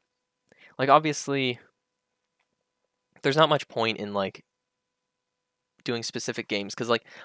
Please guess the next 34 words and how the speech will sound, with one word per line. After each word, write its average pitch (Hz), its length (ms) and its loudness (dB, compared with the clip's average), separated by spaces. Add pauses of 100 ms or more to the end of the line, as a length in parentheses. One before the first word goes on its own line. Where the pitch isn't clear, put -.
(100)
last 147 400 4
three 135 260 -4
games, 110 440 -2
it's - 140 -8
sort 165 360 -2
of 135 100 -4
been 123 140 -4
all 110 160 4
the 101 80 -10
same. 95 520 -8 (640)
Uh, 101 180 -2
like, 110 180 -2
outside 196 420 4
of 175 80 0
the 139 100 0
third 139 400 -2
period, 127 640 -2 (340)
um, 98 520 0 (180)
against 113 640 0
the, - 120 -12 (180)
the 104 80 -8
Sabres, 104 460 4
actually, 98 500 0
and 98 320 -6 (100)
today 104 320 0
against 95 360 -8
the 92 60 -12
Devils, 87 500 -6 (880)
it's - 480 -10
really 117 540 -6
been 107 500 -4 (320)
the 131 100 -14
same 120 280 0
issues 98 640 -6